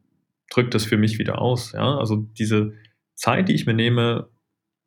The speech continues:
um im Team dieses Vertrauen zu schaffen und dieses Menschenbild zu kommunizieren und dann als Führungskraft auch dafür zu sorgen, dass das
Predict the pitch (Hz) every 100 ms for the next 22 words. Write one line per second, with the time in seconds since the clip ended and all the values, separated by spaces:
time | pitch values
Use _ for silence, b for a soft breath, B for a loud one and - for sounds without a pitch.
0 | _ _ _ 123 107 113 107 110 160 151
1 | 113 107 110 110 123 165 185 131 - 113
2 | 107 104 101 104 104 95 - - 113 120
3 | 202 185 127 110 110 - 107 101 - 120
4 | 120 110 107 104 B B B _ 113 107
5 | 101 113 104 - - 202 190 170 - -
6 | 117 - 117 113 107 - 104 107 104 113
7 | 113 107 104 104 - -